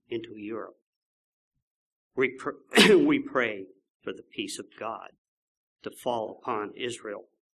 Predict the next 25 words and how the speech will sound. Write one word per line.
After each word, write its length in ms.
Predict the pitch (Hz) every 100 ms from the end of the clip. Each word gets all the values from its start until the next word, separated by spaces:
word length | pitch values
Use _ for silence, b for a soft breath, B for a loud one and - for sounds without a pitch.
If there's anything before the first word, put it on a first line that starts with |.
| _ _ _ _
the 120 | 98
Jewish 440 | - 120 110 101 -
people, 360 | - 117 - - _ _ _ _ _ _ _ _
and 200 | 113 110
her 140 | 117 98
neighbors. 600 | 104 98 - - - - _ _ _ _ _ _ _ _ _ _ _ _ _ _
And 100 | 127
Lord, 220 | 139 151
we 100 | 143
lift 260 | 139 156 151
up 140 | 147
our 120 | 160
mission 300 | 151 156 156
of 120 | 151 147
the 80 |
week, 460 | 143 151 127 - - _ _ -
Baptist 500 | 123 - 123 - 123
Mid 220 | 131 -
Missions, 560 | 139 143 - - - - _ _
for 100 | 101
John 320 | 120 117 110
Wilburn, 460 | 139 139 104 - - _ _ _ _ _ _ _ _
who 140 | - 139
has 300 | 127 131 -
served 360 | 170 165 160